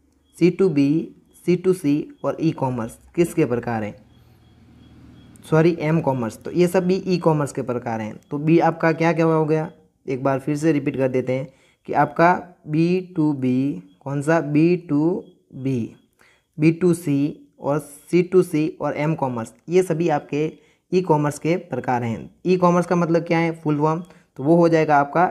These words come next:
इलेक्ट्रॉनिक कॉमर्स। क्या हो जाएगा? इलेक्ट्रॉनिक कॉमर्स, जिसे शॉर्ट में ई कॉमर्स कहा जाता है।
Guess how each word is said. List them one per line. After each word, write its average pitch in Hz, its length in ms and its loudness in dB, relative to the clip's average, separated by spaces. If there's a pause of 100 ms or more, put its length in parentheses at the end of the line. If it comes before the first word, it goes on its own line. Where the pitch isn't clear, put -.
(120)
इलेक्ट्रॉनिक 156 600 0
कॉमर्स। 120 440 -6
क्या 156 160 0
हो 165 140 6
जाएगा? 170 320 2 (140)
इलेक्ट्रॉनिक 156 760 -2
कॉमर्स, 135 420 -4
जिसे 139 180 -4
शॉर्ट 156 260 0
में 151 120 -2
ई 143 120 0
कॉमर्स 147 340 -2
कहा 127 300 -4
जाता 123 240 -4
है। 117 300 -6